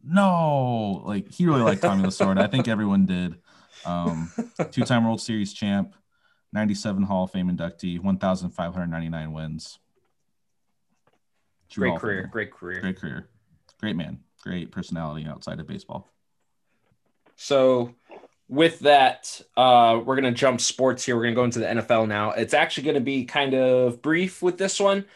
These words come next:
Speaker 2: Um, we're gonna s-, kick off. We already said our picks. Me and Brian's picks last week was Zay last week, but now we got Jacob here. We got the Rev on here.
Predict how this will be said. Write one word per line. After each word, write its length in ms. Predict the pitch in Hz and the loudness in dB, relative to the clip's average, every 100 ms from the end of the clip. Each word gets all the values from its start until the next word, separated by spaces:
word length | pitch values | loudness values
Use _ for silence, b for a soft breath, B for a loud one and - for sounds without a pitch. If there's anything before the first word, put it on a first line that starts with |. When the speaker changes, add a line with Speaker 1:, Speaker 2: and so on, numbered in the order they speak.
| b b b - | b b b 0
Speaker 2:
Um, 400 | 135 135 123 117 - | 4 6 6 2 -4
we're 100 | 165 | 0
gonna 120 | 233 | 2
s-, 160 | 196 - | 2 0
kick 260 | - 202 180 | -2 2 4
off. 240 | 170 - - | 4 2 0
We 180 | 170 | 2
already 160 | 214 220 | 6 4
said 260 | - 214 190 | 4 4 6
our 140 | 170 | 4
picks. 300 | 190 175 175 | 2 0 2
Me 100 | 175 | 0
and 120 | 165 | 2
Brian's 320 | 156 160 156 | 4 2 2
picks 360 | - 156 147 - | -2 -2 -2 -2
last 340 | 135 139 135 | 2 2 0
week 200 | 143 135 | -4 -4
was 100 | 117 | -6
Zay 360 | 107 120 135 120 | -2 2 4 4
last 280 | 110 104 - | 0 -4 -6
week, 240 | 101 98 b b b b | -10 -10 b b b b
but 100 | 117 | -2
now 200 | 156 180 | 2 2
we 80 | 170 | 4
got 160 | 170 | 4
Jacob 440 | 123 156 151 143 117 | 2 0 0 0 -2
here. 200 | 120 110 | -2 -2
We 60 | |
got 180 | 120 131 | 0 -2
the 80 | 131 | -2
Rev 340 | 127 139 127 123 | 2 4 4 0
on 160 | 110 | -4
here. 340 | 117 110 101 | -6 -8 -10